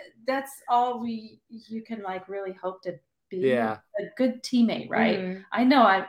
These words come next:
Speaker 2: I know what I'm good at and what I'm not good at.
Speaker 1: Mm.
Speaker 2: And I tried really hard to improve on what I'm not good at
Speaker 1: Mm.
Speaker 2: so that I could support my teammate, because I know she's, she's doing the hard work and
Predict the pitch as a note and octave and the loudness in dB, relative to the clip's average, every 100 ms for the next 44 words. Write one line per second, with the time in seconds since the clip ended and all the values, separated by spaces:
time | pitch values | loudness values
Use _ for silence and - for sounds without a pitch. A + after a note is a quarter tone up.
0 | - - C4+ D#4 C4+ G#3 F#3+ G3+ G#3 G3+ | -6 -2 0 2 4 2 0 0 0 0
1 | F#3+ F3+ E3 E3 F3 E3 - E3+ D3+ - | -2 -4 -4 -2 0 0 -2 -8 -10 -16
2 | - - - G3+ F#3+ F3 F3+ F3+ F3 F3 | -18 -20 -18 -12 -6 -6 -4 -2 -2 -2
3 | F3 F3 F3+ F#3+ F#3 F3+ F3 E3+ E3 D#3+ | -4 -6 -8 -4 0 0 -2 -6 -6 -8
4 | D#3+ D#3+ - - E3+ D#3 D3+ - F3 - | -10 -10 -14 -14 -10 -10 -10 -10 -12 -12
5 | F3 E3+ D#3+ D3+ D3 D3+ D3+ D#3+ - - | -8 -8 -8 -12 -12 -12 -6 -2 -2 -2
6 | D#3 D3 C#3 D3+ - F3+ E3+ E3+ F3 F#3+ | -6 -6 -6 -6 -4 -2 -2 -4 -2 2
7 | F3+ F3+ E3 - F3+ - F3 - D#3 - | 2 0 -4 -10 -8 -2 -2 -2 -14 -12
8 | E3 D3 B3 - - - E3 D#3 - F#3 | -12 -12 -14 -14 -18 -8 -6 -6 -4 0
9 | G3 F#3 F#3 F3+ - G#3+ A3+ A#3+ A#3+ - | 2 2 2 0 -2 2 6 6 2 -8
10 | - - - _ - - A3+ B3+ A#3 A#3+ | -20 -20 -20 _ -6 2 6 6 6 6
11 | A#3+ A3+ G#3 G3+ F3+ G3+ F3+ F#3+ A3+ - | 8 8 4 4 4 4 4 2 2 0
12 | E3 | -4